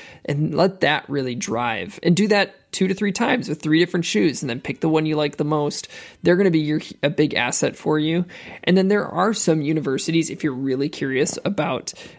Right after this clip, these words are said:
uh, running economy and which shoe's the best, there are some universities that use their V O two carts where you can pay them to do running economy testing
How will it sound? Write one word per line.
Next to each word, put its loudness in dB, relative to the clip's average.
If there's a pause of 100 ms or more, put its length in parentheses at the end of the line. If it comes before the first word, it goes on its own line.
uh, 0
running 0
economy 0
and -2
which -2
shoe's 0
the -6
best, -2
there 2
are -2
some -2
universities -2
that -4
use -4
their -2
V -6
O -4
two -4
carts 0
where -2
you 0
can -8
pay 0
them 0
to -2
do 0
running -4
economy -6
testing -6